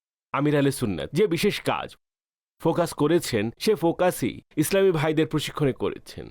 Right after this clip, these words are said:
সংশোধন এবং সংশোধন করার পদ্ধতির উপর করেছেন। আর আপনি দেখুন, আমির আহলে সুন্নাত এবং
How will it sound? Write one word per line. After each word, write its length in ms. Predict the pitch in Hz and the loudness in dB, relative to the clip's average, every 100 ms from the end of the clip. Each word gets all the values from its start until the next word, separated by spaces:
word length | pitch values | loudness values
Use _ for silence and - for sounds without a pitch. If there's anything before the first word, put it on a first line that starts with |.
| - | -6
সংশোধন 640 | - 185 - 170 101 95 | 0 0 0 0 0 -2
এবং 240 | - 139 | 0 0
সংশোধন 440 | 143 156 151 151 156 | 0 -2 -2 0 0
করার 220 | 147 147 - - | 2 0 0 -2
পদ্ধতির 520 | 139 147 151 151 - | 0 0 0 0 -2
উপর 240 | 143 147 151 | -4 0 0
করেছেন। 540 | 127 87 82 - 69 - _ _ _ - | 0 -4 -4 -10 -14 -14 _ _ _ -4
আর 180 | 185 208 | 0 0
আপনি 220 | 185 196 | 2 2
দেখুন, 360 | 139 131 147 - | 2 0 -4 -2
আমির 240 | 143 156 | -2 0
আহলে 160 | 156 151 | 0 0
সুন্নাত 380 | 147 147 143 - | 2 2 0 -4
এবং 360 | 113 98 92 | -4 -2 -4